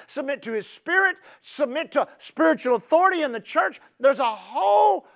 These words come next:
genre of submission when it comes to spiritual things. Because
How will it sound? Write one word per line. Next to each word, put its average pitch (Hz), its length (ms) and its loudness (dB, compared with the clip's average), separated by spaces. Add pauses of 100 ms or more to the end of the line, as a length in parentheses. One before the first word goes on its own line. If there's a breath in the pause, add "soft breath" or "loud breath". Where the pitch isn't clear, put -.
(160 soft breath)
genre 240 680 2
of 240 220 -6
submission 254 520 -6
when 196 120 -12
it 196 60 -20
comes 202 240 -10
to 165 120 -20
spiritual 165 400 -14
things. 135 160 -20 (1900)
Because 160 340 -10